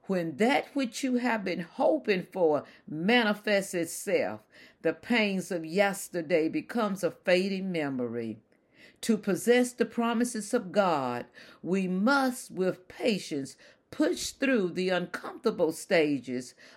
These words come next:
of carrying the promises and focus our attention on the prize that awaits us. Jesus is our example, the author and finisher of our faith. He came to show us the way.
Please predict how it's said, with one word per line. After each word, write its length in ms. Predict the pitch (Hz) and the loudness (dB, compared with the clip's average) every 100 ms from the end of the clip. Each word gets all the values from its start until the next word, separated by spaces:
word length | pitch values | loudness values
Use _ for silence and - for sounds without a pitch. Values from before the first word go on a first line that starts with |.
| - | -6
of 180 | 160 | -6
carrying 540 | - 233 269 262 233 175 | -2 0 2 2 2 2
the 80 | 165 | -2
promises 840 | - 165 147 131 127 - 135 - - - - | -2 -2 -2 -2 -6 -8 -10 -12 -20 -18 -6
and 200 | 160 127 | -6 0
focus 440 | 247 254 247 214 | 2 4 0 2
our 320 | 214 190 165 | 2 4 2
attention 720 | 156 - - 320 226 - 160 - - - | 0 -2 -8 -2 -2 -2 -8 -8 -18 -6
on 160 | 180 170 | -4 -2
the 60 | |
prize 540 | 156 - 202 196 196 - | -4 0 2 2 0 -2
that 200 | 185 185 | 0 2
awaits 640 | 190 165 156 123 - - | 2 2 2 2 -4 -4
us. 400 | 147 135 127 - - - - 135 | 0 0 -2 -6 -20 -20 -20 -12
Jesus 680 | - 220 254 226 190 190 | -2 4 4 4 -2 -8
is 240 | - 185 170 | -6 -4 -2
our 340 | 180 180 196 | 0 0 -2
example, 840 | - 185 151 170 135 123 - - 110 _ _ _ | -4 -6 -2 2 2 -2 -10 -16 -16 _ _ _
the 140 | - 165 | -2 0
author 520 | - 196 220 220 247 | 0 0 0 2 4
and 260 | - 175 - | 4 0 -4
finisher 580 | - 220 233 226 254 | -2 0 0 -2 -2
of 260 | - 185 180 | -2 0 0
our 280 | 165 147 147 - | 0 0 -2 -2
faith. 480 | 247 170 120 98 - _ - _ | 0 0 -2 -6 -14 _ -20 _
He 160 | 202 | -8
came 460 | 185 - 240 226 233 | -6 -2 -2 0 0
to 120 | 220 | -2
show 460 | 190 - 262 403 370 | -4 0 0 2 0
us 140 | 247 | -2
the 120 | - | -4
way. 500 | 170 156 143 120 117 | -2 2 2 2 -2